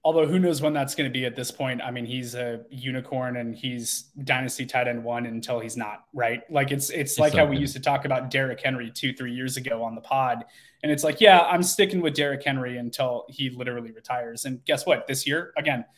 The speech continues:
Speaker 1: dominant running back in dynasty. I, it's just, y-, you can't try to sell short on, on that echelon of a player, especially at a position like tight end where you have such an advantage if you have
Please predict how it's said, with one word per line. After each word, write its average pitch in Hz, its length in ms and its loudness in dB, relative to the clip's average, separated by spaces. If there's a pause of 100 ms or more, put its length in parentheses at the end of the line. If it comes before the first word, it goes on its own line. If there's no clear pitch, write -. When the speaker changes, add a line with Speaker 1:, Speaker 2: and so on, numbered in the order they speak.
(680)
Speaker 1:
dominant 135 400 4
running 139 220 2
back 120 240 0 (160)
in 127 300 -6 (100)
dynasty. 127 640 -4
I, 135 60 -4 (100)
it's 156 180 -4
just, - 320 2 (220)
y-, 160 200 -18
you 165 280 -8
can't 170 380 0 (220)
try 147 260 4
to 139 100 -2
sell 135 280 0
short 135 480 -2
on, 120 320 -6
on 123 320 -6 (100)
that 127 340 2
echelon 127 520 0
of 117 80 -8
a - 40 -20
player, 120 460 -4 (360)
especially 180 440 2
at 139 80 6
a 127 40 0
position 131 380 -6
like 117 220 -10
tight 123 240 -2
end 120 320 -2
where 113 320 -8 (240)
you 131 120 -4
have 127 100 2
such - 340 0
an 135 80 -2
advantage 117 560 -6 (300)
if - 200 -10
you 131 140 -4
have 123 480 0